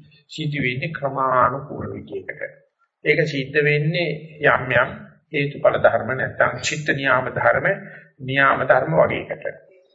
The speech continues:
ඒ නිසා අපේ මේ ජීවිතයේ ධර්මානුකූල දිහා බලනකොට කිසිම දවසක ආදිශය අනතුරු නැහැ.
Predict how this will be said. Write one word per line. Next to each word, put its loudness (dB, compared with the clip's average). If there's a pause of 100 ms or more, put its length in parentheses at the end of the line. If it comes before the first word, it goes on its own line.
(180)
ඒ 2
නිසා 4
අපේ -2
මේ 2
ජීවිතයේ -2 (600)
ධර්මානුකූල 2
දිහා 6
බලනකොට 4
කිසිම -2
දවසක 6
ආදිශය 4
අනතුරු -2
නැහැ. -8